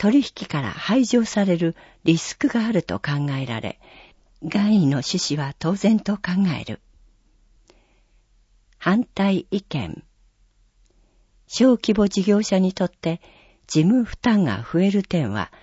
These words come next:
否定できないものの、三年間の特例措置や簡易課税制度など、すでに複数の配慮が講じられていることに加え、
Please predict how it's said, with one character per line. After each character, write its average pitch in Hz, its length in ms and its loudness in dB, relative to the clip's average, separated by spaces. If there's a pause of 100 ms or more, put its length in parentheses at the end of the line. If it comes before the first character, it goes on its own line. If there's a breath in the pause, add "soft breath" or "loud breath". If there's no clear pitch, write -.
(160 soft breath)
否 - 140 -12
定 202 260 2
で 139 160 -4
き - 160 0
な 202 140 4
い 190 60 2
も 170 140 0
の 117 140 -2
の、 92 160 -6 (460 soft breath)
三 240 320 4
年 233 180 4
間 127 260 -2
の 98 140 -2
特 147 320 -4
例 202 140 2
措 196 160 -4
置 - 240 -4
や 117 160 -6 (360 loud breath)
簡 214 260 2
易 214 220 2
課 156 220 -4
税 208 240 0
制 190 300 0
度 160 140 0
な 110 160 -4
ど、 - 180 -8 (400 loud breath)
す - 160 -4
で 175 160 4
に 165 200 2 (140 soft breath)
複 - 260 0
数 214 280 2
の 123 100 4
配 190 300 -2
慮 147 100 0
が 101 180 -2
講 190 220 -2
じ 185 160 -2
ら 175 140 0
れ 175 100 -2
て 170 140 -4
い 165 100 -2
る 170 80 -4
こ 165 160 -6
と 160 140 -4
に 95 120 -4
加 117 380 -8
え、 - 120 -14